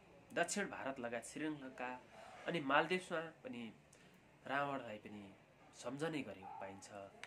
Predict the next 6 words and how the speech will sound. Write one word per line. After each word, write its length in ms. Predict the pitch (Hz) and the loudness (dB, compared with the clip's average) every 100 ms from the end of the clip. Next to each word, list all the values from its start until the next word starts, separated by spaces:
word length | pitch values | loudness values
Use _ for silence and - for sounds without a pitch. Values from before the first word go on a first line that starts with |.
| - - - 127 | -10 -6 -4 4
रावणको 500 | 139 160 180 185 156 | 10 10 8 2 -2
कर्मलाई 520 | - 113 113 104 101 | -4 -4 -4 -6 -8
पनि 240 | 104 104 101 | -8 -8 -6
अनुष्ठान 400 | 123 - 143 127 | -8 -8 -6 -6
गरेको 320 | 104 95 - - | -8 -12 -16 -12
पाइन्छ, 280 | 190 185 | -12 -10